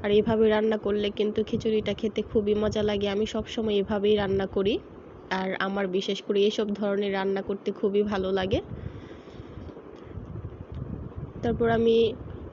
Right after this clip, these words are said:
অল্প পরিমাণে জিরা গুঁড়াও দিয়ে নিয়েছিলাম, প্রথমে আমি দেইনি পুড়ে যাবে বলে, সেজন্য আমি জিরার গুঁড়াটা একটু পরে দিয়েছি। তারপর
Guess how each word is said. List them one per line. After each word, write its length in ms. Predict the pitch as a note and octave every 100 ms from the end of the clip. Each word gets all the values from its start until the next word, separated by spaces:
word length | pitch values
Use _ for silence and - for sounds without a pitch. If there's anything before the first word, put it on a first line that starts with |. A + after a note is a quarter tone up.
| -
অল্প 220 | A#3 A#3 A#3+
পরিমাণে 400 | A#3+ A3+ A3+ A3 G#3
জিরা 280 | G#3+ A3
গুঁড়াও 300 | G#3 G#3+ G#3
দিয়ে 260 | G3 G#3+ G#3
নিয়েছিলাম, 560 | G#3 G3+ G3 - B3 F#4 - - - -
প্রথমে 320 | G#3+ A3 G#3+
আমি 160 | G#3+ A3
দেইনি 380 | G3+ G3+ G#3 C#4 - - - - - - -
পুড়ে 200 | A3 G#3+
যাবে 260 | G3 G#3 G#3
বলে, 260 | G3+ A3+ F#4 - - - -
সেজন্য 380 | - A3+ G3+ G3 G3
আমি 140 | G3+
জিরার 360 | G3 G#3 G#3+ G3+
গুঁড়াটা 340 | G3+ G3+ - F#3+
একটু 140 | G#3+
পরে 280 | G#3 G#3+ G#3
দিয়েছি। 500 | G3 G3+ G3+ - D4 F4+ - - - - - - - - - - - - - - - - -
তারপর 300 | - A#3 A#3+